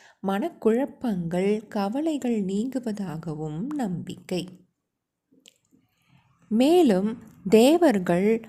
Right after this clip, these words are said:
ரிஷிகள், சித்தர்கள் பௌர்ணமியன்று கிரிவலம் வருவதால்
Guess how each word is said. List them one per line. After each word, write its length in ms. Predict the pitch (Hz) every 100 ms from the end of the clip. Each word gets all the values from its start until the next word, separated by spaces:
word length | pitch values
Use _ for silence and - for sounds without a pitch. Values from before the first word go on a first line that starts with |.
| - -
ரிஷிகள், 960 | 208 214 - 320 190 185 202 220 - -
சித்தர்கள் 1120 | - 262 220 - 311 208 175 175 202 208 -
பௌர்ணமியன்று 1120 | 214 220 285 320 311 277 226 214 202 180 202 214
கிரிவலம் 540 | 196 220 277 285 254
வருவதால் 760 | 185 156 165 151 160 165 196